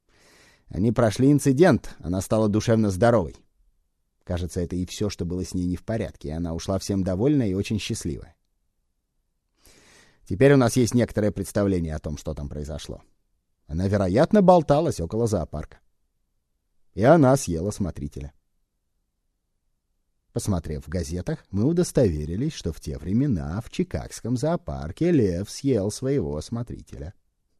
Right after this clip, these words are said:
Как бы то ни было, мы продолжим. <laughs> Не покупайтесь на все эти мои дикие россказни из области научной фантастики.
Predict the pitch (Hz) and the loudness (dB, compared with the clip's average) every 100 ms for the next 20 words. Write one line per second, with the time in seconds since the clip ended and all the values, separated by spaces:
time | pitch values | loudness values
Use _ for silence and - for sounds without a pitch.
0 | _ _ _ _ _ _ _ _ - 90 | _ _ _ _ _ _ _ _ -8 -2
1 | 123 151 139 95 87 80 92 110 104 - | 0 2 2 0 -2 -4 -6 -6 -6 -8
2 | - - _ - - - - - - - | -14 -20 _ -20 -20 -20 -20 -18 -12 -12
3 | 127 - 131 - - _ _ _ - - | -12 -12 -12 -14 -18 _ _ _ -20 -20
4 | - - - - 92 104 - 110 117 110 | -20 -20 -18 -10 -8 -6 -4 0 0 0
5 | 104 90 87 92 92 85 82 80 73 139 | -4 -4 -4 -4 -4 -4 -4 -4 0 0
6 | 139 120 98 80 - 67 71 69 71 85 | 2 2 2 -2 -8 -10 -10 -10 -8 -6
7 | 82 - 82 71 69 - 71 64 - - | -6 -6 -6 -6 -8 -10 -12 -12 -16 -20
8 | - _ | -20 _